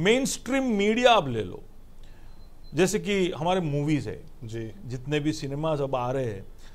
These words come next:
Speaker 1: आप दस साल पहले के और आज के मूवीज में देख लो। अब बीस साल पहले की तो बात छोड़ ही दो,
Speaker 2: <laughs>
Speaker 1: पर अभी जो मूवीज में जो ओपननेस के साथ, for example, कि किसिंग का सीन दिखा रहे हैं,
Speaker 2: जी।
Speaker 1: या एक पति पत्नी के बीच के संबंध में जो हो रहा है उसको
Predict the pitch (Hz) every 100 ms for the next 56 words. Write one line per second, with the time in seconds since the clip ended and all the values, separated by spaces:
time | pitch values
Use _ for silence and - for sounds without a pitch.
0 | - - 151 131 170 - 202 190 170 170
1 | 175 165 170 156 151 151 165 139 139 127
2 | 127 101 92 - - - - - - -
3 | 113 120 170 190 180 180 180 180 170 170
4 | 170 - 160 160 127 - 160 - - -
5 | - - 185 - - 165 165 277 240 247
6 | 208 170 175 220 226 214 214 220 - -
7 | 131 - 190 196 190 190 185 165 156 160
8 | - 170 160 123 135 123 127 123 156 -
9 | 170 - 214 190 170 143 135 117 104 92
10 | 107 - - 123 113 110 - 143 175 208
11 | 208 208 - - - - 185 - 165 151
12 | 170 208 175 165 165 185 185 135 131 175
13 | 185 - - - - 180 170 - - -
14 | 143 147 165 170 160 135 143 156 151 131
15 | - 165